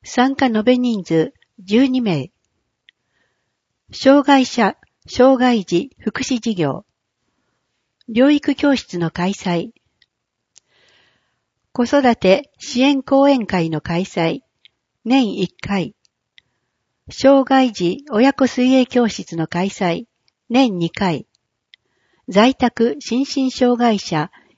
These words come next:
生き生きふれあいキャンプの開催。年二回。在宅身体障害者生き生きふれあい旅行の開催。年一回。介護予防生活支援整備体制事業。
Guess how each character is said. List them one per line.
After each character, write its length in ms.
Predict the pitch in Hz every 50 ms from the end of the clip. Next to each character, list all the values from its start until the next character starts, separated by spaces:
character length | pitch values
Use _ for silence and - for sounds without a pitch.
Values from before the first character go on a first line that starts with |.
| _ -
生 100 | - 208
き 200 | - - 277 269 262
生 40 | -
き 140 | - 262
ふ 100 | 220 226
れ 220 | 214 233 254 262 262
あ 60 | 247
い 80 | 247 -
キ 100 | - 254
ャ 60 | 240
ン 80 | 208
プ 100 | - 175
の 100 | 156 156
開 220 | - - 160 165 180
催。 380 | - - - 170 160 156 - _ _ _ _ _ -
年 240 | 226 247 262 220
二 140 | 180 165 156
回。 360 | - - 175 170 156 147 160 _ _ _ _ _ _ _ _ _ _ _ _ _ _ _ _ _ _ _ _ _ _ _ -
在 260 | 185 208 220 254 262
宅 480 | - - 233 - - 220 214 233 269 _ _
身 320 | - - - 254 269 285
体 200 | - 277 269 262
障 300 | - - 262 254 254 233
害 160 | 247 233 214
者 320 | 185 - - 151 147 - _ - - _ - _ -
生 120 | 226 196
き 200 | - - 285 277
生 40 | 262 -
き 140 | - 269 226
ふ 100 | - 226
れ 160 | 233 254 269
あ 80 | 269 262
い 80 | 254
旅 140 | 233 262 262
行 220 | - 214 190 180
の 100 | 170 156 147
開 200 | - 165 170 180
催。 380 | 190 - 180 170 165 160 - _ _ _ _ _ _ _ -
年 280 | 226 254 262 233 180 170
一 180 | 170 160 _ _ _
回。 300 | - 185 180 147 170 - _ _ _ _ _ _ _ _ _ _ _ _ _ _ _ _ _ _ _ _ _ _ _ _ _ _ _ _ _ _ _ _ _ _ _ _ _ _ _ _ _
介 220 | - - 262 302 302
護 120 | - 302
予 160 | 285 277 277
防 320 | 240 196 175 165 160 233 -
生 240 | - - - 233 269
活 240 | - 294 277 - 269
支 160 | - - 262
援 140 | 254 254 247
整 200 | - - 254 247
備 140 | 262 254 262
体 200 | - 262 247 247
制 300 | - - - 233 233 233
事 140 | 208 220 208
業。 360 | - 160 147 - - 175 _